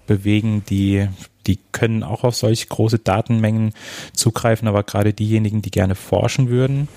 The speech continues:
die haben eben da das Nachsehen. Da kann man vielleicht auch noch mal ansetzen oder noch mal in Erinnerung rufen, das,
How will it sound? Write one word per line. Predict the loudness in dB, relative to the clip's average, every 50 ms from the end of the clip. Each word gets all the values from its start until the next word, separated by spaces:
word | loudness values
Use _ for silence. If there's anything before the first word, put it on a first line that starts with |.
| -16 -20 -18 -20 -20 -20 -20 -20 -6 -2
die | 0 0 2 2 2 0 0 -2
haben | -2 0 0 2 2 2 2 2 2 0 -2 -4 -2
eben | 0 0 2 2 2 2 2 2 0 -2 -2
da | 0 0 0
das | 0 0 -2 0
Nachsehen. | 0 0 0 0 0 0 0 0 0 -2 -6 -10 -10 -10 -4 -2
Da | 0 0 0
kann | 0 2 0
man | 2
vielleicht | 2 2 2 0 0
auch | 0 -2
noch | 0 -2 0 0
mal | 0 2 2 2 0
ansetzen | -2 -2 -2 0 0 2 0 0 0 -2 0 0 2 2 0 -2 -4 -8 -14 -16 -16 -16 -16 -16 -14 -4
oder | -2 0 0 2 2 0 0 -2
noch | -2 -2 0
mal | 0 0 2 2
in | 2
Erinnerung | 2 2 2 2 2 2 0 0 0
rufen, | 0 0 0 0 0 0 0 2 2 0 -2 -2
das, | 0 0 0 0 -2 -6 -6 -8